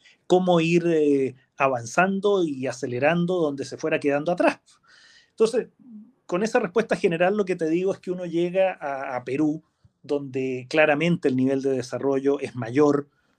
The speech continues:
donde uno, uno siempre trata y como que se enoja, se frustra. Yo, yo vivo acá hace tres años, así que los sigo a ustedes todos los días por, por prensa y por televisor,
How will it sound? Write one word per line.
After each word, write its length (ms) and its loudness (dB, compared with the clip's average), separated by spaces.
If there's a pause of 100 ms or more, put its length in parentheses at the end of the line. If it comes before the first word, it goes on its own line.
donde 420 -6
uno, 760 2
uno 260 -2
siempre 400 2
trata 480 0 (720)
y 800 -16 (540)
como 260 2
que 220 2 (1200)
se 220 2
enoja, 760 2
se 160 -8
frustra. 720 -4
Yo, 160 -6
yo 160 -2
vivo 180 0
acá 220 2
hace 160 0
tres 260 -4
años, 300 0
así 200 -8
que 160 -6 (160)
los 200 -6
sigo 280 -4
a 40 2
ustedes 420 -4 (380)
todos 240 4
los 140 -4
días 280 0
por, 400 -8 (200)
por 220 -4
prensa 440 2
y 20 0
por 160 -4
televisor, 640 0